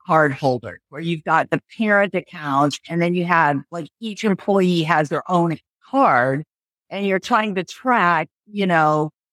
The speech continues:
how much did Dan charge? How much did Nile-, Nilesh charge? So you can keep track of each card, but yet you have the one main account. And so you're trying to keep track of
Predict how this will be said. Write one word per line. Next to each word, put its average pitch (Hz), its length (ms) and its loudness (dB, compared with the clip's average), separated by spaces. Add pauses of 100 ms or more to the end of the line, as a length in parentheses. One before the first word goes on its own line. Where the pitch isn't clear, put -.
(140)
how 202 240 -2
much 185 340 0
did 160 280 -12
Dan 196 320 0
charge? 175 400 0
How 175 100 -2
much 165 240 -2
did 143 180 -18
Nile-, 151 400 0
Nilesh 175 480 2
charge? 165 320 -6
So 226 80 -14
you 214 60 -12
can 208 220 -16
keep 262 220 -20
track 226 280 -2
of 175 220 -4
each - 340 -20
card, 151 680 0 (380)
but 220 120 -6
yet 226 200 0
you 220 140 -2
have 208 240 -2
the 196 80 -4
one 196 480 -2 (640)
main 214 400 -2
account. 165 760 0 (880)
And 185 180 -4
so 233 100 -6
you're 220 160 -2
trying 330 220 0
to 247 60 -2
keep 247 260 -20
track 226 240 -6
of 180 120 -6